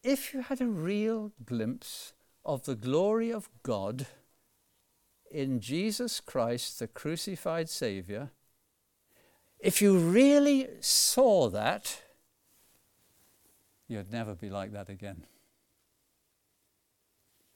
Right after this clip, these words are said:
Some of you have doubts. You read Christian books, you have Christian friends,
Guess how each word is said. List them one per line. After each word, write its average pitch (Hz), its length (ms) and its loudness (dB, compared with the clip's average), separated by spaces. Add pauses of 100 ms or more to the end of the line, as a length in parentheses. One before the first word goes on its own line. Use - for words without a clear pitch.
(2750)
Some 180 240 -2
of 117 120 0
you 127 140 0
have 156 180 -2
doubts. - 680 -2 (600)
You 92 60 -12
read 98 220 -8
Christian 127 400 -6
books, - 560 0
you 98 100 -12
have 98 180 -14
Christian 147 400 -6
friends, 170 680 -2